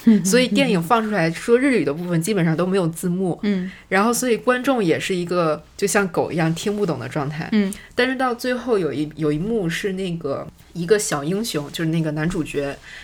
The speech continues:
Speaker 2: 他在最后发表一个很动人的演讲，然后前面巴拉巴拉说一大堆，但是最后说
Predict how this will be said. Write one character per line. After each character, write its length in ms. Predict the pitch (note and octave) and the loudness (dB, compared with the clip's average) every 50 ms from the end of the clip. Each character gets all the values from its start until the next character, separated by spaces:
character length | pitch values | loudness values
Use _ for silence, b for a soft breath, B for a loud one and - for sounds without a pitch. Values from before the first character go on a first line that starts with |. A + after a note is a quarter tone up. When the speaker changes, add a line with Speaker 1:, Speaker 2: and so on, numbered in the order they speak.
| B B | B B
Speaker 2:
他 120 | - A3+ | -6 2
在 140 | A3+ A3 A3 | 2 4 2
最 260 | A3 - A#3+ A3+ G#3 | 2 2 2 2 2
后 300 | G#3 - - A3 G3 E3+ | 2 -2 -4 -2 -2 -2
发 240 | E3+ E3+ - F#3+ F#3+ | -2 -4 -6 -6 -4
表 160 | F#3 F3 D3+ | -4 -6 -4
一 80 | - D#3 | -4 -4
个 80 | - | -4
很 260 | F3+ - - E3+ D3 D#3+ | -4 -4 -4 -6 -6 -4
动 180 | D#3+ G3 F#3+ F3+ | -4 -2 -2 0
人 100 | D#3 D3+ | 0 0
的 80 | E3 | 0
演 260 | E3+ E3 D#3 C#3 C#3+ | 0 0 -2 -2 -2
讲， 240 | D#3+ E3 E3+ C#3 - - B B B B B B B B B | -2 -2 -2 -4 -4 -8 B B B B B B B B B
然 160 | - D#3 E3+ | 0 2 2
后 60 | F3+ | 2
前 160 | F3+ F3 F3 | 0 0 0
面 180 | D#3+ E3+ F3 F3+ | 0 2 0 0
巴 140 | E3+ F#3+ F3+ | 0 2 2
拉 80 | F3 | 2
巴 100 | E3+ F3+ F3 | 2 2 2
拉 100 | F3 F#3 | 2 0
说 180 | F#3+ - F#3+ | 0 -2 -2
一 80 | F3 F3 | -2 0
大 160 | E3+ F3 D#3 | 0 -2 -2
堆， 320 | D3+ D#3 D#3+ D#3 D#3+ D3+ - | -2 0 0 0 0 0 0
但 120 | - F#3 | -2 -2
是 60 | F3 E3+ | -2 0
最 120 | E3+ G3 | -2 -2
后 140 | F#3 F3 F3 | -2 -2 -2
说 260 | E3+ F#3 E3+ F3 E3+ | -2 -4 -4 -4 -6